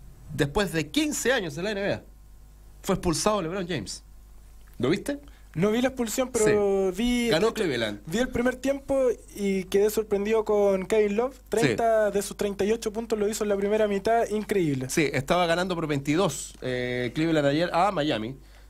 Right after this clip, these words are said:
Speaker 1: eh, si no me equivoco, y, eh, echaron a LeBron James. Doble técnica. Insultó al árbitro, pum, pum, fuera.
Speaker 2: Y la, ahora se
Speaker 1: Y le,
Speaker 2: viene
Speaker 1: y le
Speaker 2: la
Speaker 1: hizo además, y le hizo además el ademán. Fuera. Expulsado.
Speaker 2: Ahora se viene la multa.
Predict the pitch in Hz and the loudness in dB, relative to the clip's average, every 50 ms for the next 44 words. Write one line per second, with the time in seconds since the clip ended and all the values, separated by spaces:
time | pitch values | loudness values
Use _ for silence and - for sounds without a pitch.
0 | - - 127 131 - - 143 131 131 131 131 135 135 139 151 156 151 175 185 180 | -10 -6 -6 -4 -2 0 2 2 2 2 2 2 2 2 2 2 2 0 0 0
1 | - 170 180 208 208 - - - 135 131 131 131 131 131 131 131 131 131 131 - | 0 -2 -2 -2 -4 -4 -2 -2 0 2 2 2 2 2 2 2 2 0 0 -2
2 | - - - 135 139 - 196 190 196 190 175 165 160 170 175 156 113 87 82 - | -4 -4 -4 -4 0 0 0 0 0 -2 -6 -6 -6 -6 -8 -8 -8 -10 -12 -14
3 | - - - - - 123 180 196 185 175 151 135 107 95 90 92 87 - 98 95 | -16 -18 -18 -12 -4 -2 0 2 2 2 0 0 -2 -6 -6 -10 -10 -12 -12 -6
4 | - 147 143 143 139 - 151 139 139 165 196 190 196 208 220 196 214 214 180 214 | -2 0 0 0 2 0 0 0 2 2 2 2 2 2 -2 -2 -8 -10 -6 -4
5 | 220 214 - - - - - - - 196 202 196 196 - - 190 202 196 196 - | -4 -4 -6 -10 -20 -18 -8 -2 -2 -2 -2 -2 -4 -4 -2 -2 -2 -2 -4 -10
6 | - - 160 127 98 85 - - - - - - 175 175 175 175 180 185 - 175 | -6 -2 -2 -2 -2 -2 -6 -12 -20 -18 -10 -6 -2 0 2 2 2 2 2 2
7 | 156 156 170 180 - 165 165 165 180 175 - 202 175 160 156 156 180 202 190 - | 4 4 4 4 4 4 4 4 2 2 0 0 0 0 -2 -2 -4 -4 -6 -4
8 | 175 151 165 175 - 180 160 175 170 - 165 151 139 139 123 95 - - - - | -4 -4 -4 -4 -2 -2 -2 -2 -2 -2 -2 0 0 0 -2 -4 -6 -10 -14 -6
9 | - 190 131 - - - - - - - - - - - - - 127 - 170 - | -4 -2 -2 -2 -4 -12 -20 -20 -20 -20 -20 -20 -20 -14 -10 -8 -4 -2 -2 0
10 | - 175 - - - - - - - - 143 165 175 175 - - 160 170 170 165 | 2 0 0 -2 -6 -18 -20 -14 -8 -4 -2 0 0 0 0 0 0 0 0 0
11 | 160 175 190 170 135 - 127 | 0 0 -2 -4 -4 -8 -12